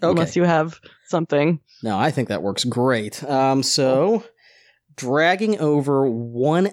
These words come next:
Speaker 1: ounce of the Amarillo, uh, the, uh, description the, uh, Freestyle Maker is giving us now is a malty pale gold lager,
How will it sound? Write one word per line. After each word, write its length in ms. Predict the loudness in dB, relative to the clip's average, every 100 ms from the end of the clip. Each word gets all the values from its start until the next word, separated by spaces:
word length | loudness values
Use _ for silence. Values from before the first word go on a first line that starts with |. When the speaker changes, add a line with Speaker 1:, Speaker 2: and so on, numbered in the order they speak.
| 0
Speaker 1:
ounce 400 | 0 2 0 -2
of 80 |
the 160 | 0 0
Amarillo, 640 | 2 2 0 0 -2 -6 -8 -20 _
uh, 460 | 0 2 2 2 0
the, 520 | 0 0 2 0 -2 -8 _ _ _ _ _ _ _ _ _ _ _ _ -4
uh, 160 | 0 0
description 760 | 0 0 -2 0 2 4 4
the, 320 | 2 2 4 4
uh, 400 | 4 4 2 0 _ _ _ _ _
Freestyle 400 | -2 -2 0 2
Maker 300 | 2 2 2
is 100 | 0
giving 220 | 0 0 0
us 140 | 0
now 280 | 2 2 2
is 240 | 2 0 -4 -14 -4
a 100 | 0
malty 520 | 2 2 2 0 0
pale 420 | -2 -2 2 2 2
gold 320 | 2 2 2
lager, 540 | 2 2 2 0 -2